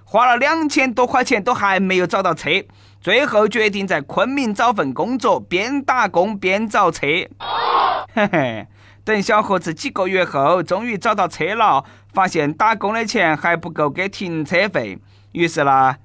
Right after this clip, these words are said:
这个哥们儿只能继续打工，继续挣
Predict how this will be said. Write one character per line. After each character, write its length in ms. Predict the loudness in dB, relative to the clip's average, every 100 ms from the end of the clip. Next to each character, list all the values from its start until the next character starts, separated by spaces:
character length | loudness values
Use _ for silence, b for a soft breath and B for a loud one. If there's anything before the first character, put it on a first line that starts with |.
| -12
这 100 | -10
个 80 | -10
哥 180 | -4 0
们 140 | 2
儿 180 | 4 2
只 140 | 0
能 300 | 0 0 0
继 280 | -4 -4 -4
续 240 | -2 -4
打 240 | -2 0 0
工， 460 | 2 2 2 0
继 300 | -4 -2 -2
续 280 | -2 0 0
挣 300 | 0 -2 -2